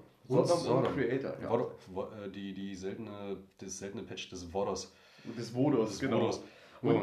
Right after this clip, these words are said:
Speaker 2: da hab ich das, das, äh, limitierte T-Shirt gekauft. Das hab ich nämlich,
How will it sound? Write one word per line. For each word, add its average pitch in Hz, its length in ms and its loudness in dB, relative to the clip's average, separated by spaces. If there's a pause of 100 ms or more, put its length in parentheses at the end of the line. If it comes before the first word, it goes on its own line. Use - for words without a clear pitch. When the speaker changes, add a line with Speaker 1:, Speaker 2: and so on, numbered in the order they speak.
(140)
Speaker 2:
da 113 120 4
hab 151 140 4
ich 143 100 -2
das, - 320 -2
das, 101 360 -4
äh, 104 80 -4
limitierte 123 680 0
T-Shirt 151 320 -10
gekauft. - 400 -4
Das 107 120 -8
hab 156 120 2
ich 135 80 -4
nämlich, 127 220 -4